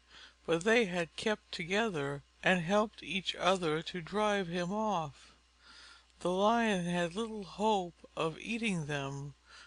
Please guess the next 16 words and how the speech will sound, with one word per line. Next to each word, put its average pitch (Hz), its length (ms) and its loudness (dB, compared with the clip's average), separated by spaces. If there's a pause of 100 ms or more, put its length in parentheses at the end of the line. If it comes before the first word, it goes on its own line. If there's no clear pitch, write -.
(120)
for 185 380 -4
he 240 200 -6
was 196 400 -2
no 208 220 2
match 190 480 2
for - 180 -6
three 202 380 -4
strong 175 680 0
Bullocks 165 720 -2
with 165 200 -10
their 156 260 4
sharp 180 400 0 (140)
horns 160 500 0
and 156 140 -2
hooves. 156 760 -6 (800)
But 180 180 4